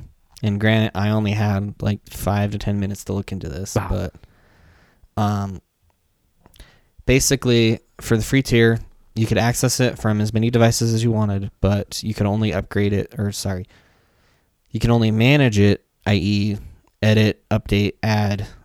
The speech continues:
Speaker 1: from one type of device. Not necessarily one device, but one type. So that means desktop or mobile. I don't know why they're limiting it in that fashion. That doesn't make a lot of sense to me.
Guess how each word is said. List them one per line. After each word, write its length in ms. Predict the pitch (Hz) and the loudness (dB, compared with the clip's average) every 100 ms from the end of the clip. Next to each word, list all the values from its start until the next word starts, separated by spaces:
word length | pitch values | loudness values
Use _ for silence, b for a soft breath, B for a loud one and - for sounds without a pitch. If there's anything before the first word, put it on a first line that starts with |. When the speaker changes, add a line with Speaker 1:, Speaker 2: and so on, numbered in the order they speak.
| - | -10
Speaker 1:
from 520 | - 104 98 98 95 _ | -2 0 0 -4 -10 _
one 280 | 110 107 101 | -2 -2 -2
type 340 | - 123 117 | 0 0 2
of 160 | 98 98 | 0 2
device. 600 | 101 101 101 - - - _ - | -2 -2 -6 -8 -12 -14 _ -4
Not 260 | 104 104 | 0 0
necessarily 460 | 110 - 120 123 117 | 0 -2 0 4 4
one 160 | 113 110 | 4 0
device, 520 | 101 120 104 107 - | 2 4 4 0 -4
but 160 | - | -4
one 180 | 101 101 | -2 -2
type. 360 | - - - - - _ _ _ _ _ _ b b b b b b b _ _ _ | -2 -4 -2 -2 -4 _ _ _ _ _ _ b b b b b b b _ _ _
So 280 | - 104 95 | -2 2 2
that 160 | 98 98 | 2 0
means 340 | 110 107 104 | 0 0 -2
desktop 420 | - 101 - 104 | -2 -2 0 0
or 40 | 82 | 0
mobile. 360 | 78 65 - - b b b b b b _ _ _ _ _ _ _ - | -6 -10 -12 -16 b b b b b b _ _ _ _ _ _ _ -10
I 140 | - 104 | -2 0
don't 180 | 104 98 | 0 0
know 120 | 104 | 0
why 260 | 107 107 | 2 2
they're 140 | 107 107 | 2 2
limiting 360 | 110 110 107 | 0 0 0
it 80 | 107 | -2
in 100 | 95 | -4
that 220 | 95 95 | -4 -6
fashion. 640 | - 107 113 117 131 127 127 - _ | -4 -2 -2 -2 -4 -6 -8 -14 _
That 80 | 107 | -4
doesn't 240 | 107 101 - - | -4 -4 -10 -10
make 420 | 98 95 98 - | -4 -4 -4 -2
a 60 | |
lot 160 | 127 123 | 0 0
of 80 | 120 | 0
sense 240 | 110 117 | -4 -6
to 100 | - | -8
me. 280 | 127 139 143 | -6 -6 -8